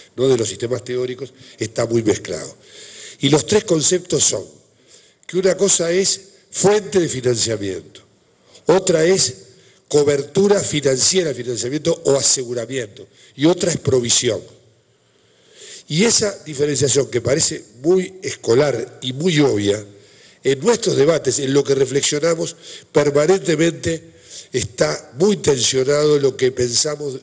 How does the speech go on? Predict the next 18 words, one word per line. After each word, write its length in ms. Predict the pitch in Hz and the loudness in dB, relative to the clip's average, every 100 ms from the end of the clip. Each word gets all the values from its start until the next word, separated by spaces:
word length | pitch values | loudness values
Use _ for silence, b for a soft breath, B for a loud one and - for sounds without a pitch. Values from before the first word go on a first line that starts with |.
| B B B | B B B
lo 200 | 120 127 | -2 0
que 100 | 139 | 0
opinamos 580 | 127 135 170 185 185 - | -2 0 0 2 0 -2
y 40 | |
lo 100 | 131 | -4
que 100 | 123 | -6
hablamos 480 | 120 131 143 143 135 - B B | -6 -4 -6 -6 -10 -12 B B
de 120 | - 117 | -8 -4
cada 260 | 131 120 | 0 0
una 160 | 117 107 | 2 0
de 60 | |
las 140 | 98 87 | 0 -4
cosas. 420 | - 76 - - B B B B B B - | -6 -6 -6 -8 B B B B B B 0
¿Por 180 | 190 | 2
qué 100 | 190 | 4
hago 120 | 247 208 | 2 2
esta 140 | 180 | 0
aclaración? 520 | 151 143 123 123 101 | 0 0 0 0 -4